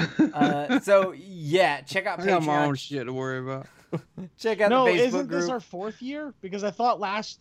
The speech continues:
Speaker 3: last year we were like, "Our second anniversary," and then we were like, "Oh wait, shit, it's our third anniversary."
Speaker 2: Technically,
Speaker 1: No,
Speaker 2: yeah,
Speaker 1: we
Speaker 2: because
Speaker 1: did
Speaker 2: there's, like,
Speaker 1: two
Speaker 2: there was, like, a year
Speaker 1: years.
Speaker 2: between y'all's first episode and then when we put out the second episode.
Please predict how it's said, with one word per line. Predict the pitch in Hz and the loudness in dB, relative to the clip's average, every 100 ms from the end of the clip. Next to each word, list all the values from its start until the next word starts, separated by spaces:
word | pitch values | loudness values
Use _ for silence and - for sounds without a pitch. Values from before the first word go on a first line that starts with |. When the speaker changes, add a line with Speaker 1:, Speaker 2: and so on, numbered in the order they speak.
| - | -6
Speaker 3:
last | 180 196 - - - _ _ _ | -2 -2 -6 -18 -20 _ _ _
year | - 170 165 | -4 -2 0
we | 160 | 0
were | |
like, | 156 165 214 | 0 2 0
"Our | 214 | 0
second | 254 247 | 0 0
anniversary," | 247 226 269 - 170 127 | -2 0 -2 -2 -4 -2
and | 143 | -2
then | 160 | 0
we | 170 | 2
were | |
like, | 165 165 | 0 2
"Oh | 202 | 2
wait, | 220 180 - | 4 2 -2
shit, | 226 202 - | -2 -2 -4
it's | 127 | -6
our | 160 | -4
third | - 220 | 0 2
anniversary." | 190 139 127 131 123 120 110 - - _ _ _ _ | 2 0 -4 -8 -10 -10 -12 -14 -20 _ _ _ _
Speaker 2:
Technically, | 151 170 170 143 349 | 0 0 -2 -4 0
Speaker 1:
No, | 480 - - | 2 2 0
Speaker 2:
yeah, | |
Speaker 1:
we | 170 214 | -2 -4
Speaker 2:
because | 214 127 | -4 -2
Speaker 1:
did | - | 0
Speaker 2:
there's, | 127 127 | 0 -2
like, | 127 131 - | -2 -2 -8
Speaker 1:
two | - - - 269 254 214 | -16 -14 -10 -8 -4 0
Speaker 2:
there | |
was, | 160 | 2
like, | 175 143 | 2 2
a | 120 | 0
year | 120 143 156 | 2 2 4
Speaker 1:
years. | 123 | 2
Speaker 2:
between | 113 139 135 | -2 -2 -2
y'all's | 131 127 127 | 0 0 -2
first | 143 131 127 | -6 -4 -4
episode | 123 131 135 120 117 | -4 -4 -4 -2 -4
and | 120 | -4
then | 120 | -2
when | 123 120 | -2 -2
we | 127 | -2
put | - 139 | 0 2
out | 139 117 | 2 0
the | |
second | 117 131 127 117 | -2 -4 -4 -6
episode. | 98 101 123 | -10 -12 -12